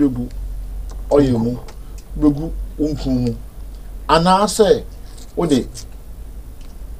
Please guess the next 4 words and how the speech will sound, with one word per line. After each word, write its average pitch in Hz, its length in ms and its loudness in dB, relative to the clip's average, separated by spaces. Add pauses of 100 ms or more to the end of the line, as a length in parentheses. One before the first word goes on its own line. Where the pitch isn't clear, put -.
(600)
bɛgu, 143 320 2 (340)
eh, 107 400 4 (380)
wobɛfra 160 460 2
samana. 120 420 -2